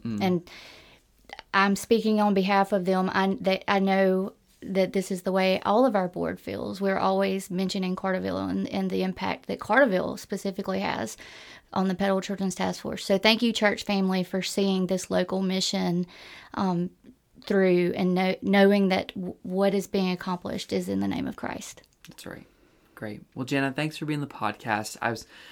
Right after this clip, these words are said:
Speaker 1: grateful to hear kind of an, an update or a reminder of what the, the task force does, and then also that you could share with us some of the needs that the task force has, um, and that we can kind of spread, spread the knowledge of those needs out among the church family.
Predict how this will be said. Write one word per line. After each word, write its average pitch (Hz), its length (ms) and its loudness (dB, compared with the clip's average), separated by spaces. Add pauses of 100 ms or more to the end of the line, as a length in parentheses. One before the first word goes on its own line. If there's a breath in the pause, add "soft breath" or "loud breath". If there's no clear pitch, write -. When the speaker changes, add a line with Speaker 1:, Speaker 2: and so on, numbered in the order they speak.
(240 loud breath)
Speaker 1:
grateful 170 460 8
to 165 120 0
hear 147 400 4 (300 loud breath)
kind 156 140 -2
of 147 80 2
an, 123 160 4
an 117 200 -2
update 156 400 4
or 127 160 4
a 110 40 4
reminder 120 400 2
of 117 80 -4
what 117 160 -4
the, 110 180 -2 (140)
the 113 100 -4
task 127 380 -4
force 110 240 -2
does, 120 360 0
and 101 160 -4
then 117 100 -2
also 127 260 -4
that 113 160 -4
you 120 180 -2
could 120 160 -4
share 117 220 0
with 110 240 -2
us 127 420 0
some - 180 -6
of 117 80 -2
the 107 100 -2
needs 120 580 -2
that - 180 -8
the - 80 -12
task - 400 -6
force 101 280 -6
has, 104 440 -6 (380 loud breath)
um, 113 100 -2
and 113 80 -4
that - 80 -6
we 107 100 -4
can 113 300 -6 (240)
kind 120 140 -6
of 110 80 -8
spread, 120 680 0
spread 131 280 0
the 120 60 0
knowledge 127 360 -4
of 117 80 -12
those 104 240 -4
needs 113 420 -6
out 113 160 -4
among 117 220 -2
the 117 80 -6
church 135 220 -10
family. 180 380 -10